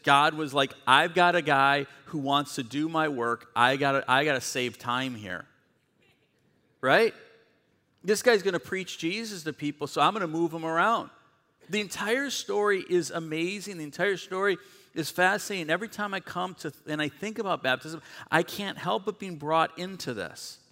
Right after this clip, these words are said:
But every time I read it, every time I think about it, I, I kind of fear that this event can lead us down a path of thinking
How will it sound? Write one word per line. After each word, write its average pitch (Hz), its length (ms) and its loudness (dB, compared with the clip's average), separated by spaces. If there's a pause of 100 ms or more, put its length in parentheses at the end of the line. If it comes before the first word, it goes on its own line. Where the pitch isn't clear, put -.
(1600)
But 185 100 2
every 269 200 4
time 226 320 -2
I 190 120 0
read 175 340 -4
it, 139 120 -4
every 190 200 -2
time 220 300 -4
I 160 100 -4
think 185 340 -12
about 117 320 -4
it, - 80 -16 (1300)
I, 190 140 4 (180)
I 175 120 2
kind 262 400 -2
of 285 100 -6
fear 170 540 -2 (500)
that 170 180 2
this 196 200 0
event 170 460 -2 (840)
can 165 240 -2
lead 202 200 -4
us 233 140 -4
down 180 240 0
a 143 60 -4
path 151 380 -2
of 151 120 -6
thinking 156 500 -8